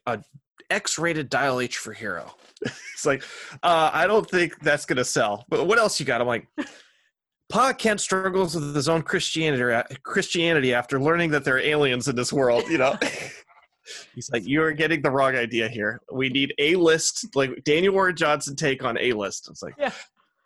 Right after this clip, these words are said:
Speaker 1: "Okay."
Speaker 2: Oh, oh, okay. Sometimes you gotta confine an artist to really
Speaker 1: Oh.
Speaker 2: hone them in on
Speaker 1: I was,
Speaker 2: something.
Speaker 1: I, I saw stars. I was going all over. Um, but, uh,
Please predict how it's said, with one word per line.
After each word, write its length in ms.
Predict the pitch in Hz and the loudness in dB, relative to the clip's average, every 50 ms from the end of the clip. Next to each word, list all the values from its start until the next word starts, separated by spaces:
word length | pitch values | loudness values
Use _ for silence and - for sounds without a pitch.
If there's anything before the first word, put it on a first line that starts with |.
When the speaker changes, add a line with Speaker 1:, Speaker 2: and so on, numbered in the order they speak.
| _ _ | _ _
Speaker 1:
"Okay." 360 | 117 123 120 120 - - - - - | 0 0 0 -2 -4 -10 -14 -8 -6
Speaker 2:
Oh, 520 | 262 302 311 277 240 214 226 247 247 254 254 | -4 -2 0 2 2 4 2 2 2 0 -2
oh, 40 | |
okay. 240 | 269 262 220 175 151 - - - _ - - - _ _ _ _ _ _ | -2 -4 -8 -10 -12 -14 -18 -20 _ -20 -20 -20 _ _ _ _ _ _
Sometimes 360 | - - 403 440 494 480 415 370 | -8 -6 -2 0 0 0 0 0
you 80 | 370 | -2
gotta 200 | 349 349 330 294 | 0 0 0 0
confine 560 | - - 254 240 - - 254 247 262 262 247 | -2 -4 -6 -8 -6 -4 -2 0 0 2 2
an 120 | 247 240 220 | 2 2 2
artist 360 | 220 226 226 214 180 - - | 2 2 2 0 -2 -4 -4
to 60 | - 233 | -2 -2
really 200 | 226 220 214 - | 0 0 0 0
Speaker 1:
Oh. 20 | |
Speaker 2:
hone 440 | - - 190 220 233 254 247 240 233 | -2 0 -2 0 0 0 0 0 0
them 140 | 240 233 214 | 0 0 0
in 140 | 226 240 240 | 0 0 0
on 220 | 226 175 - 220 | -2 -2 -2 0
Speaker 1:
I 180 | 135 135 139 135 | 2 4 4 4
was, 380 | 135 131 131 - - - - | 4 2 0 -2 -8 -10 -14
Speaker 2:
something. 180 | - 320 - - 131 127 139 139 135 135 | -16 -10 -4 -2 0 2 2 2 2 2
Speaker 1:
I, 300 | 131 123 127 135 139 147 156 | 2 4 4 4 4 4 2
I 40 | 165 | 2
saw 240 | 156 - 180 165 160 | 0 0 2 2 2
stars. 540 | - - - - 151 143 135 123 127 120 - | 2 0 0 2 4 4 4 4 2 2 2
I 180 | 139 131 139 139 | 2 4 4 4
was 140 | 135 135 | 2 0
going 300 | - 165 151 151 143 139 | 0 2 2 2 2 2
all 260 | 139 139 143 147 147 143 | 0 0 2 2 2 2
over. 400 | 139 135 131 123 123 127 127 - - - - - - - - - - - - - - _ _ - | 2 2 2 2 0 -2 -2 -4 -10 -20 -20 -18 -16 -16 -14 -12 -12 -12 -12 -12 -16 _ _ 0
Um, 480 | 139 139 131 127 127 123 120 120 120 113 - _ _ _ _ _ - - - _ _ | 2 4 4 4 4 2 2 0 -6 -12 -16 _ _ _ _ _ -20 -20 -20 _ _
but, 220 | 143 135 127 - - - | 0 2 2 0 -2 -4
uh, 360 | 117 113 107 101 95 95 92 | -4 -2 -2 0 -2 -2 -4